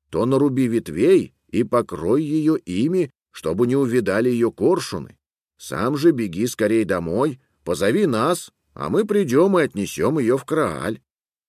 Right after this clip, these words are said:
На следующий день Хубиане опять пас овец. Увидал он маленькую птичку, которую называют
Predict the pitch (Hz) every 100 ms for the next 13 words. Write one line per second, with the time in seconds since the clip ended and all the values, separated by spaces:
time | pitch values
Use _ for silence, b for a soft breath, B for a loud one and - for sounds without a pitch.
0 | _ _ _ _ - 90 156 226 165 127
1 | - 104 87 202 190 - 90 82 80 87
2 | 165 - 139 - 92 87 - 85 - -
3 | 64 110 208 - - _ _ _ _ _
4 | _ _ - 95 110 170 262 240 175 151
5 | 208 190 165 160 131 - 113 214 - -
6 | 220 220 - 82 - 190 190 135 95 85
7 | 120 170 170